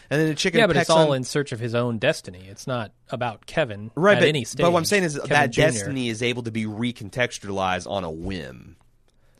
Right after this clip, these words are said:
Speaker 1: And this is
Speaker 2: Okay.
Speaker 1: yet the latest whim that now see, he sees, "Ah,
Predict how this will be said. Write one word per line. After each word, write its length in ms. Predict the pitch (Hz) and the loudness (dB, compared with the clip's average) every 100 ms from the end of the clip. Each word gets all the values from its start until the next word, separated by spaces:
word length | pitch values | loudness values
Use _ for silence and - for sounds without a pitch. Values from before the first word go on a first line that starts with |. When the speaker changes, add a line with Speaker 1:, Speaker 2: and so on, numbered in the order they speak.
| _ | _
Speaker 1:
And 380 | 117 117 113 110 104 | -2 0 0 -4 -2
this 240 | 131 - | -2 -2
is 100 | 123 | 0
Speaker 2:
Okay. 160 | 151 135 | 2 2
Speaker 1:
yet 140 | 113 | 0
the 80 | 113 | 0
latest 360 | 110 113 107 - | 0 0 -2 -4
whim 340 | 110 113 107 | -4 -2 -2
that 100 | 95 | -4
now 260 | 98 104 101 | 0 0 0
see, 320 | - 107 98 | -4 -8 -10
he 160 | 113 | -8
sees, 320 | 101 - 101 - | -8 -8 -8 -4
"Ah, 300 | 117 123 110 | 0 2 0